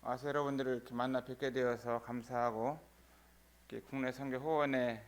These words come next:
이렇게 임원들과 함께 오게 돼서 감사드립니다. 음, 아침에 여섯 시 삼십 분에 안산에서 이 출발을 해서,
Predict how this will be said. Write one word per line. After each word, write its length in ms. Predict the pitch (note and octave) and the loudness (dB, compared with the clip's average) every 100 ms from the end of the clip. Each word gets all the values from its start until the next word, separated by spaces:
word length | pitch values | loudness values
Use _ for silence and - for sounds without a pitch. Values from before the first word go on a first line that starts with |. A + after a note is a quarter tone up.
| - | -18
이렇게 200 | A#2+ A2+ | -16 -8
임원들과 360 | A#2+ B2+ A#2 A#2 | -4 -2 -4 -6
함께 220 | C3+ C3 | -4 0
오게 200 | A#2 A#2 | 0 0
돼서 220 | A2+ G#2+ | 0 -2
감사드립니다. 880 | A2 A#2 A2+ A2+ - A2+ G#2+ G#2+ G#2+ - - - - - - - - - - | -4 -6 -4 -6 -6 -8 -6 -6 -10 -14 -20 -20 -20 -20 -20 -20 -20 -20 -16
음, 360 | A#2 - A#2+ - | -14 -14 -16 -12
아침에 320 | A#2+ - C3 | -12 -4 4
여섯 240 | B2+ D3 D3+ | 6 6 0
시 360 | - C#3+ C3 | 0 2 2
삼십 300 | D3+ F#3+ - | 2 -6 -6
분에 500 | D3 B2+ A#2+ F3 G#3+ - | 0 4 4 4 0 -4
안산에서 460 | C3 C3 C3+ B2 B2 | -2 0 2 2 0
이 100 | B2 | -2
출발을 500 | G#3+ F#3+ F3 D3+ C#3+ | 4 10 10 8 4
해서, 400 | C3 C3 A#2 | 2 2 0